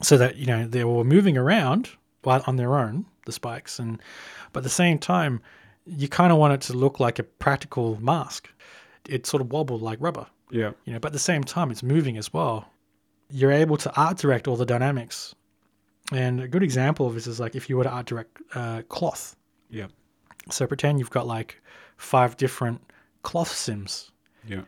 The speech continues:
Speaker 1: But you like different parts of the cloth to animate in different sections, and how do you combine that together? You know, with Houdini, you can actually do that. So you can actually pipe together, uh, different parts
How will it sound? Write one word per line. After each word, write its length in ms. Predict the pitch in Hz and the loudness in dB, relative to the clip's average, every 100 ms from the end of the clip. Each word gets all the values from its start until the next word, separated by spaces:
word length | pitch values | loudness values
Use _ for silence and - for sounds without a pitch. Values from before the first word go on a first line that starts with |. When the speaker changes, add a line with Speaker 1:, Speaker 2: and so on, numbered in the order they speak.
| _ _ _ _ - 143 120 | _ _ _ _ -12 -10 -8
Speaker 1:
But 240 | 135 127 | -10 -2
you 80 | 143 | 4
like 400 | 139 139 151 - - | 6 6 4 -2 0
different 300 | 147 - 127 | 0 0 -2
parts 320 | - 147 - | 0 0 0
of 40 | |
the 60 | 127 | -4
cloth 300 | - 127 123 | -2 -4 -4
to 140 | - - | -8 -4
animate 240 | 123 127 | 0 0
in 60 | 120 | -2
different 260 | 123 127 131 | -4 -6 -4
sections, 640 | - 147 - 113 107 - | -2 -2 -4 -8 -8 -10
and 240 | 117 113 - _ _ _ | -10 -12 -14 _ _ _
how 140 | - 131 | -6 -2
do 60 | 131 | -2
you 40 | |
combine 300 | 127 123 120 | -4 -2 -2
that 140 | 117 | -4
together? 440 | - 113 139 120 110 - _ _ _ | -6 -4 -4 -4 -8 -14 _ _ _
You 140 | 190 | -2
know, 120 | 131 | 2
with 160 | 139 165 | 4 4
Houdini, 520 | 147 139 165 156 120 110 | 4 6 6 6 4 -2
you 80 | |
can 140 | 127 139 | -2 0
actually 300 | 151 - 123 | 0 0 -4
do 160 | 139 | -4
that. 320 | 151 - 123 - | -8 -10 -12 -8
So 160 | - | -6
you 140 | 117 120 | -4 -2
can 100 | 127 | 0
actually 220 | 139 - | 0 0
pipe 280 | - 131 127 | -4 -4 -4
together, 520 | 113 110 127 127 113 - - - - - - - - _ _ _ - | -6 -2 0 0 -2 -6 -16 -20 -20 -20 -20 -20 -20 _ _ _ 0
uh, 200 | 127 120 | 2 2
different 360 | 113 165 - - | 2 0 0 -2
parts 500 | 139 202 - - | -2 0 -4 -8